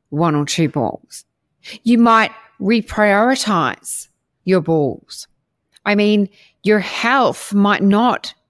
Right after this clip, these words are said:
even feature in the balls that you're juggling. Your self-care might not even feature. So writing things down and getting the clarity, you're going to see what you're actually doing and then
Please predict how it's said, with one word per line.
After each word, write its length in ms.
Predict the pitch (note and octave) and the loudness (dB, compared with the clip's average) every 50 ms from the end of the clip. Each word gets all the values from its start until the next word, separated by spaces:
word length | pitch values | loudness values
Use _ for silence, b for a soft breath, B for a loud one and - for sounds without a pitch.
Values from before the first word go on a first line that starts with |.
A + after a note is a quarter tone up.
| _ _ _ | _ _ _
even 520 | A3 B3 C4 B3+ B3+ A3 G#3+ G#3+ F#3+ F#3+ | 2 2 4 4 4 2 2 0 0 -2
feature 800 | F3+ - - - - - A#3+ D4 F4+ F4 - - - - - - - _ _ _ _ _ _ _ _ _ _ - | -4 -8 -12 -16 -8 -4 -2 -2 0 -2 -2 -4 -4 -4 -4 -8 -12 _ _ _ _ _ _ _ _ _ _ -2
in 180 | G#3+ G3 F#3 | 0 2 2
the 60 | F#3 | 2
balls 500 | E3+ - F#3 F3 E3 D#3+ D#3+ D#3+ - - - - | 2 2 0 2 2 0 -2 -4 -6 -12 -12 -8
that 140 | - E3 - | -6 -4 -2
you're 100 | D3+ E3 | -2 -2
juggling. 420 | D3 E3+ D3 C3+ E3 D#3 F#2 - - _ _ _ _ | -2 -2 -4 -4 -4 -6 -8 -8 -12 _ _ _ _
Your 100 | G#3+ A3 | -4 -2
self-care 1160 | - - - A#3 G#3+ A3 - - - - - - - A#3 A3+ B3 D4+ D#4 C4+ E3+ - - - b b b b b b b b b _ _ _ _ _ _ _ | -2 -2 0 0 -2 -2 -4 -10 -16 -16 -16 -8 -4 -2 0 0 2 2 0 0 -2 -4 -8 b b b b b b b b b _ _ _ _ _ _ _
might 280 | G3+ G3+ G#3+ A3 - G3+ | 0 0 2 2 2 2
not 220 | G#3+ G#3+ A3 A#3 | 2 2 2 2
even 300 | A#3+ A#3 G3 F#3 F3+ E3+ | 2 2 2 0 0 -2
feature. 760 | E3 - - - F#3+ F#3 E4 E4+ - - - - - - - - _ _ _ _ _ _ _ _ _ _ - | -2 -4 -4 -2 -2 -2 -2 -2 -4 -6 -6 -6 -6 -8 -12 -16 _ _ _ _ _ _ _ _ _ _ -8
So 300 | - - B3+ B3+ C4 B3 - - _ | -4 0 0 2 0 0 -4 -6 _
writing 520 | - G3+ G3 G#3 A3 G#3+ B3+ D#4+ G4 G4+ F#4+ | -2 0 0 0 0 0 2 2 0 0 0
things 380 | - - A#3+ G#3+ G3+ F#3+ F3+ | -2 -2 0 2 2 0 0
down 300 | - - G3 F3+ F3+ F3+ | -2 -2 0 0 0 0
and 160 | F3 E3+ F3 | 0 0 0
getting 280 | - F#3 E3+ F3+ F3 E3+ | -2 -2 0 0 0 0
the 80 | E3+ D#3+ | 0 -2
clarity, 460 | - - - F3+ F3+ F3+ F3 D#3 D#3 | -4 -4 -2 -2 0 0 0 0 -2
you're 300 | D#3 E3 F3 G3 G3+ G#3 | -2 0 2 2 2 0
going 480 | F#3+ - A3 G#3+ A3+ C4+ D4+ E4+ F4+ | 0 -2 -2 0 0 2 2 2 2
to 180 | F4+ - - F#4 | 2 0 -2 -2
see 640 | E4+ - - - - F#3+ F3 E3 E3 D#3+ D#3+ D#3+ - _ _ _ _ _ _ _ | -2 -2 -4 -4 -2 0 0 2 2 0 0 -2 -4 _ _ _ _ _ _ _
what 180 | - F3+ B3+ - | -4 -2 0 0
you're 160 | C#4 D4+ B3+ | 2 2 2
actually 460 | - A3 G#3+ - - C4+ B3+ C4+ A#3 | 0 0 -2 -2 -2 0 0 0 -2
doing 520 | G3 - G3 F#3 E3+ D#3 D#3+ D#3+ D#3+ E3 - _ _ _ _ _ _ _ | -2 -2 -2 0 0 0 -2 -2 -4 -6 -8 _ _ _ _ _ _ _
and 220 | - G#3 G3+ G3 G#3 | -2 0 2 2 2
then 440 | G#3+ B3+ D4 C#4 A3 F3+ D#3+ E3 | 2 2 2 0 0 0 -2 -4